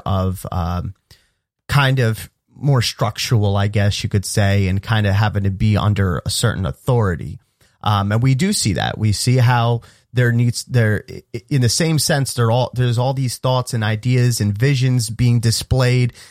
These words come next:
uh, universally throughout our societies. And, but still there's some sort of authority, um, being overheld of it. And it's, you know, sometime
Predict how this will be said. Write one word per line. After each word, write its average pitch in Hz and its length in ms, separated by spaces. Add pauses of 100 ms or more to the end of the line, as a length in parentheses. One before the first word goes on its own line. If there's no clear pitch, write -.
(120)
uh, 104 300 (420)
universally 131 840
throughout 117 400
our 120 100
societies. 120 920 (800)
And, 113 460
but 113 160
still 151 320
there's 117 240
some 120 260
sort 123 300
of 110 180
authority, 120 760 (420)
um, 101 320
being 110 260
overheld 113 640
of 113 120
it. 113 220
And 101 140
it's, - 320
you 113 100
know, 85 220 (260)
sometime 113 960